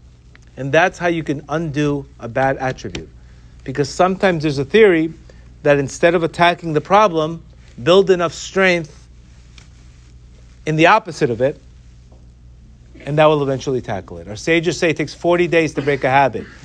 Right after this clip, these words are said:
Person who has a habit of not waking up in the morning. Let's say he doesn't wanna wake up in the morning. He's, he's, he's unhappy, he's lazy, et cetera. Our sages say go forty days in a row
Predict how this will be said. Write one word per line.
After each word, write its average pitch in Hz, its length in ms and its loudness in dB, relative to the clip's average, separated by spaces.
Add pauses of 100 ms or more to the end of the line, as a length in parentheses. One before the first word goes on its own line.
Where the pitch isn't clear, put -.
(160)
Person 170 300 0
who 165 60 0
has 165 160 2
a 139 80 2
habit 165 440 0 (420)
of 143 160 -2
not 156 220 -2
waking 175 320 -2
up 156 120 -4
in 160 80 -6
the 156 60 -6
morning. 110 400 -2
Let's 151 180 -4
say 175 120 -2
he 170 60 0
doesn't 170 180 -2
wanna 165 120 -2
wake 160 180 0
up 160 60 -6
in 151 80 -4
the 147 60 -2
morning. 147 380 -2 (1500)
He's, 131 300 -8
he's, 127 260 -6
he's 127 400 -6
unhappy, 160 760 2
he's 113 140 -6
lazy, 151 360 2
et 139 100 -6
cetera. 175 440 2 (340)
Our 131 60 -6
sages 160 440 -2
say 170 160 0
go 151 240 2
forty 165 460 0
days 156 260 2
in 147 80 -4
a 135 40 -4
row 180 400 4